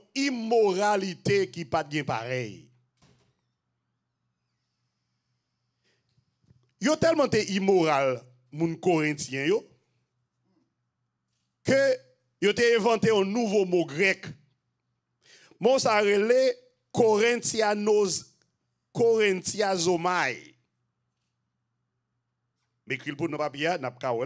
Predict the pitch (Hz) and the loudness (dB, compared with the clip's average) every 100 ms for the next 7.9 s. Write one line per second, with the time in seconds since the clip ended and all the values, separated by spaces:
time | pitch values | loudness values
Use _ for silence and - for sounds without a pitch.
0 | 190 226 _ _ _ - 175 180 165 185 | -6 -12 _ _ _ -4 -2 0 -2 0
1 | 165 147 170 147 123 101 - _ _ - | 0 0 -2 -2 -4 -6 -14 _ _ -4
2 | 220 220 226 175 208 196 170 254 - - | 0 0 0 0 0 0 0 -2 -2 -10
3 | - 185 180 190 180 180 190 185 165 226 | -8 -4 0 0 -2 -2 0 2 0 2
4 | 226 220 - _ _ - 139 196 180 185 | 0 0 -14 _ _ -10 0 2 2 -2
5 | 160 120 - 254 240 156 196 196 196 196 | -8 -10 -2 0 0 0 0 0 0 0
6 | 190 - 208 196 185 175 170 196 196 185 | 0 -4 -6 -2 2 2 2 2 2 0
7 | 185 156 175 156 170 160 143 135 104 | -4 -4 -4 0 0 0 -2 -6 -8